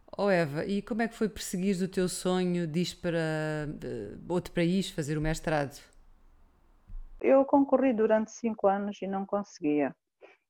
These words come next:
Speaker 2: mas não desistia. Pois tinha assim umas perdas de motivação para continuar a procura, porque quando viesse uma resposta negativa a, a uma, a uma procura de bolsa,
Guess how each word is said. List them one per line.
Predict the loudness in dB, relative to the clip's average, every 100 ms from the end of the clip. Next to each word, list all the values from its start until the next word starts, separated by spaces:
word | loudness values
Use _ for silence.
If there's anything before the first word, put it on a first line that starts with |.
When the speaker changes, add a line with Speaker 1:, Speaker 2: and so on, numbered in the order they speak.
| _ _
Speaker 2:
mas | -2 0 2
não | 2 4
desistia. | 2 0 -4 -4 0 2 2 -2 _ _ _ _ _ _
Pois | -8 -4
tinha | 2 4 4
assim | 4 0 0
umas | 0 0 -4 0
perdas | 6 6 6 2 2
de | -2
motivação | -2 -2 0 0 0 0 0 0
para | 2 2
continuar | 2 -2 -2 -2 2 2 4
a | 2
procura, | 2 0 2 0 2 0
porque | -2 -2 -2 -2 -6 _ _ -20 _
quando | 0 0 2
viesse | 2 2 2 -2
uma | -2 -2
resposta | -2 -2 -2 0
negativa | -2 0 0 0 2 2
a, | 4 2 4
a |
uma, | 2 2 2 2 2 -2 -10 _ _ _ _ _
a | -6
uma | -4 0 -2
procura | 0 -2 -2 0 0
de | 0
bolsa, | 4 4 2 -4 -8